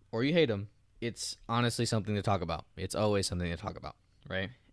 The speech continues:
And so let's move on to O. O is occupation. See,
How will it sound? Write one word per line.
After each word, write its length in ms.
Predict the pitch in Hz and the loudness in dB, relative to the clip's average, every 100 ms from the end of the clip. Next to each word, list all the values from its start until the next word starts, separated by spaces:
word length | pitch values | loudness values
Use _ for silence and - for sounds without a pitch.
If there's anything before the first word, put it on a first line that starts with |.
| - | -8
And 160 | 95 | -8
so 180 | - 95 | -4 -4
let's 200 | 92 - | -4 -4
move 160 | 98 92 | -2 0
on 140 | 101 | 2
to 100 | 92 123 | 2 6
O. 280 | 110 82 - _ _ 135 | 4 4 -6 _ _ 8
O 400 | 160 123 107 110 _ - | 10 10 8 2 _ -2
is 360 | 104 98 - - | 0 0 -4 -4
occupation. 1080 | 87 - 92 87 87 _ - 107 - - - - - _ | -4 -4 -4 -4 -6 _ -8 -6 -6 -12 -18 -20 -20 _
See, 340 | - 113 113 | -4 0 0